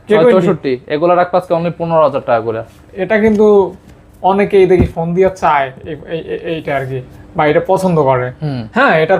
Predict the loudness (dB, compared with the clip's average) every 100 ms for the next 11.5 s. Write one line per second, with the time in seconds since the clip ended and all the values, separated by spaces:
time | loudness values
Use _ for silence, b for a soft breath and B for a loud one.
0 | 0 0 0 0 2 4 2 2 0 2
1 | 0 2 0 2 2 2 2 2 0 -2
2 | -2 -2 0 0 2 2 2 2 2 2
3 | -2 -12 -2 -2 0 0 0 2 4 4
4 | 2 0 -4 -6 -10 -6 -6 -2 -2 0
5 | 2 2 2 2 2 0 -2 -4 -4 -4
6 | -6 -4 -4 -2 -2 2 2 0 0 0
7 | 0 -4 0 0 0 2 2 2 2 0
8 | 2 0 0 -4 -2 -4 -2 -2 0 0
9 | 0 -2 -4 -6 -4 -6 -6 -6 -4 -4
10 | -2 -4 -4 -2 2 2 2 2 2 2
11 | 0 -2 -6 -12